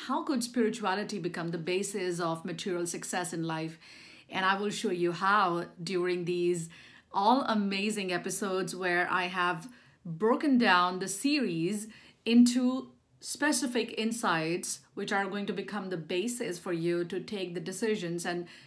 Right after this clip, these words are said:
actions towards the dream life that you so want to attain. So stick around and watch all these ten episodes.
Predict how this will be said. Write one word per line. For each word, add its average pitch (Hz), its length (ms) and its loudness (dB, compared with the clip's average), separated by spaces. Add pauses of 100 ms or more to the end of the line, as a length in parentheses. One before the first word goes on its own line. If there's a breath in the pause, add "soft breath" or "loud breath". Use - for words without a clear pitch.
(160 loud breath)
actions 160 680 4
towards 202 680 -2
the 170 100 -6
dream 180 380 -8
life 170 260 -2
that 175 160 -6
you 190 60 -6
so 185 240 -6
want 165 180 -4
to 165 80 -6
attain. - 440 -10 (440 loud breath)
So - 160 -4
stick 254 300 0
around 220 280 4
and 185 160 -2
watch 185 360 0
all 208 200 0
these 202 220 -4
ten 185 180 -4
episodes. - 640 -8